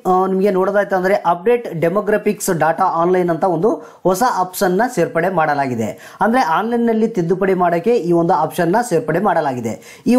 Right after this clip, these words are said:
ಒಂದು ಅಪ್ಡೇಟ್ ಡೆಮೋಗ್ರಫಿಕ್ಸ್ ಡಾಟಾ ಆನ್‌ಲೈನ್ ಅನ್ನೋದ್ರ ಮೇಲೆ ನೀವು ಕ್ಲಿಕ್ ಮಾಡಿ. ಫ್ರೆಂಡ್ಸ್, ನೀವು ಇಲ್ಲಿ ಕ್ಲಿಕ್ ಮಾಡಿದ ನಂತರ ನಿಮಗೆ ಯಾವ ರೀತಿ ಆನ್‌ಲೈನ್ ಮುಖಾಂತರ ಅಡ್ರೆಸ್ ಅನ್ನ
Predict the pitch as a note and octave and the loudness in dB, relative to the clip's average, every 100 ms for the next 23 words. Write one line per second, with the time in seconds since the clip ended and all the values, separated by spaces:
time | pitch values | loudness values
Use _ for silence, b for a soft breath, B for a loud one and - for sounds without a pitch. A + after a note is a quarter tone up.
0 | A#3+ A#3+ A#3 E3+ F#3 B3 A#3+ F#3+ F#3+ G#3+ | 2 0 0 -2 0 0 -2 -2 -2 0
1 | G#3+ G#3+ G#3 G#3 E3+ D#3 E3 G3 E3+ F#3 | 0 -2 -2 -4 0 0 0 0 0 0
2 | F#3 F3+ F3 E3 D#3+ D#3+ A3+ F3 F#3+ A3+ | 0 2 2 0 0 2 2 2 0 0
3 | E3 D3+ D3 C3+ A#2 F2+ B B B B | -2 0 -2 -2 -4 -8 B B B B
4 | B B B _ A#3 B3 C4 B3+ A#3+ A#3 | B B B _ -2 0 0 2 2 2
5 | A#3 G3 F#3 A#3 A#3+ A#3 A3+ A3 G#3+ G3+ | 2 -2 0 0 0 0 -2 -2 -2 2
6 | G#3 F#3+ E3 F#3+ G#3 F3 G#3 - E3 G3+ | 2 4 2 2 -2 0 0 2 -2 0
7 | G3+ F#3+ F#3+ F3 F#3+ F#3+ F#3 - D3+ G3+ | -2 0 -2 0 2 0 -2 -4 0 0
8 | G#3 G#3 | 0 -2